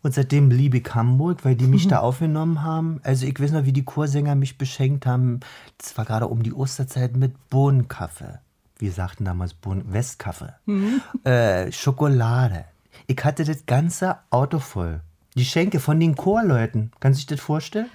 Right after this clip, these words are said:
Speaker 2: Und haben Sie sich darüber gefreut oder
Speaker 1: Na
Speaker 2: fanden
Speaker 1: klar.
Speaker 2: Sie das eigentlich auch ein bisschen
Speaker 1: Nee, fand ich überhaupt nicht. Ich hab mich so gefreut, ich, das war so nett, ich hab bloß mal, das braucht ihr nicht. Ich hab genug Geld, ich kann mir das inzwischen auch kaufen.
Speaker 2: Ja.
Speaker 1: Aber sie wollten das.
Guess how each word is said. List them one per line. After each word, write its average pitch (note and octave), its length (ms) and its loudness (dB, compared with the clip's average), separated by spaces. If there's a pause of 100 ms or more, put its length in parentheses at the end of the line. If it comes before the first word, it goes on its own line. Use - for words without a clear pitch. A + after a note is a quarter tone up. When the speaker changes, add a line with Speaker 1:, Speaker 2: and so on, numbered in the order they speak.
(120)
Speaker 2:
Und F#3 160 2
haben F#3+ 120 2
Sie F3+ 60 -2
sich G3 140 -2
darüber E3+ 280 -4
gefreut D#3 420 -8
oder - 120 -2
Speaker 1:
Na C3 80 6
Speaker 2:
fanden D3 180 2
Speaker 1:
klar. F#3+ 120 4
Speaker 2:
Sie G#3+ 60 6
das F3+ 100 2
eigentlich A3+ 320 -4
auch G3+ 80 -4
ein A3 80 0
bisschen G3+ 520 -2
Speaker 1:
Nee, C#3 260 6
fand C3 280 2
ich C#3 100 -4
überhaupt C#3 400 -2
nicht. G#2+ 220 -2
Ich C3+ 140 -4
hab D#3 160 0
mich D#3+ 120 0
so D3 120 0
gefreut, D#3+ 480 2
ich, D3+ 80 -10 (160)
das C3+ 200 -4
war C#3+ 120 4
so D3+ 120 4
nett, C#3+ 160 2
ich C3 140 -4
hab C#3+ 100 2
bloß D#3+ 180 2
mal, D3+ 140 2
das C#3 220 0
braucht A#2 420 0
ihr F3 100 2
nicht. C#3+ 200 2 (180)
Ich C#3 180 0
hab D#3+ 140 0
genug E3+ 340 2
Geld, F3 340 2
ich C3+ 60 -8
kann D3+ 180 0
mir D#3+ 100 2
das D3+ 160 -2
inzwischen D3 360 0
auch - 260 -4
kaufen. G#2 440 0
Speaker 2:
Ja. - 60 -4 (200)
Speaker 1:
Aber D3+ 180 2
sie C#3 180 2
wollten D#3 340 2
das. F#2+ 200 0